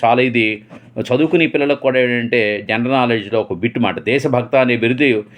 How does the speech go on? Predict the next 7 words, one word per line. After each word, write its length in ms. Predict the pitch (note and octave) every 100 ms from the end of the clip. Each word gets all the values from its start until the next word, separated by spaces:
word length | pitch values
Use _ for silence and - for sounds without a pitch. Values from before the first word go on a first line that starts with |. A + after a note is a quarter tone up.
| -
ఎవరికి 240 | G#2 D3+ C#3+
వచ్చిందయ్యా 440 | - D3 C#3+ C#3+
అంటే 280 | C#3+ D3 F3 - _ _ _ -
కొండా 420 | A2+ A2+ B2 A#2+
వెంకటప్పయ్య 600 | G#2 F#2+ G#2+ A2 A2 A2
గారికి 280 | G#2 G#2 F#2+
మాత్రమే 600 | G2 G2+ G#2+ C3 A3+